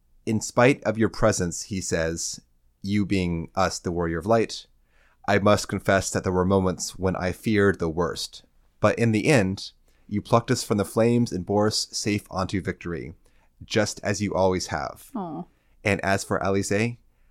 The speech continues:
Speaker 1: I have never been more proud to call her my sister."
Speaker 2: Wow.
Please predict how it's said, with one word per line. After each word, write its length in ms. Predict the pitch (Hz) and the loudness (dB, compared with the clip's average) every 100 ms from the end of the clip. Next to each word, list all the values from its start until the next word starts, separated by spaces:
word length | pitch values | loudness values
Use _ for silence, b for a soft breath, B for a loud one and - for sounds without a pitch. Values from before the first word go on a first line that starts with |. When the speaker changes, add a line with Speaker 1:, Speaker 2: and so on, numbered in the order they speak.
| _ _ - | _ _ -2
Speaker 1:
I 80 | 101 | 0
have 140 | 92 | 2
never 240 | 104 101 107 | 4 6 6
been 200 | 104 101 | 4 6
more 160 | 98 | 4
proud 320 | 90 110 98 95 | 4 4 4 2
to 80 | 90 | 0
call 220 | 98 92 | 0 2
her 100 | 90 | 0
my 120 | 85 | -2
sister." 480 | - - - - - | -6 -10 -12 -18 -16
Speaker 2:
Wow. 420 | 214 180 170 165 | -4 -2 0 -2